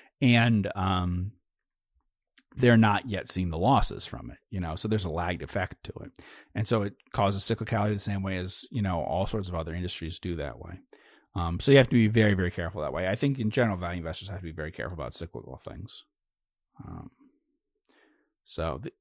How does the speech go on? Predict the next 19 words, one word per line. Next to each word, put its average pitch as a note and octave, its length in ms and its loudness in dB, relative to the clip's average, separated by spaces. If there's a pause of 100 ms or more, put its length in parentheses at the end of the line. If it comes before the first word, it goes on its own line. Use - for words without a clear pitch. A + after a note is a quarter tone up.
(100)
the C#3 120 6
answer D3 180 6
most C3 220 6
people A2+ 140 2
have F#2+ 200 0
is F#2+ 160 -4
to G2+ 100 -4
look F2+ 200 -4
at E2+ 80 -6
the - 60 -8
price - 260 -2
to - 80 -8
book E2+ 480 -4 (180)
part C#2+ 220 -4
of A1+ 80 -10
it. A1+ 180 -12 (720)
But, F2 300 -2 (640)
you A2+ 80 -2
know, D#2+ 380 -4